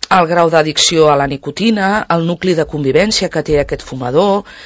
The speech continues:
si a casa seva hi ha gent que fuma, que no fuma, si el seu entorn social és de fumadors, no fumadors,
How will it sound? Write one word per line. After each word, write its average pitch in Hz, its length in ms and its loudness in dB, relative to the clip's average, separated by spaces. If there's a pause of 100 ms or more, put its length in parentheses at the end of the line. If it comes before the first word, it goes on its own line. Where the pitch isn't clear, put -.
(140)
si - 300 -6
a 151 100 0
casa 156 240 -4
seva 143 280 -2
hi 139 80 -2
ha 139 100 -2
gent 135 180 -4
que - 120 -14
fuma, 190 360 -6
que 147 160 -8
no 127 80 -10
fuma, 165 640 -4 (320)
si - 180 -6
el 147 80 -6
seu 156 240 -2
entorn 147 320 -4
social 139 480 -2
és 139 160 -4
de 139 80 -8
fumadors, 156 640 -4
no 160 100 -8
fumadors, 190 760 -2